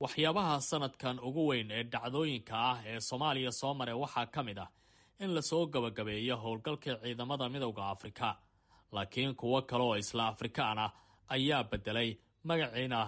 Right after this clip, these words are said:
waa la beddelay. Marka la eego siyaasadda daaqiliga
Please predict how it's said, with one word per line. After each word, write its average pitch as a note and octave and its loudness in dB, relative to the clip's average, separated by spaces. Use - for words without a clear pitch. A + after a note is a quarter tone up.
waa A#2 2
la G2+ -2
beddelay. G#2 -2
Marka F#3+ 2
la D3+ 8
eego C#3 2
siyaasadda C#3 2
daaqiliga A#2 2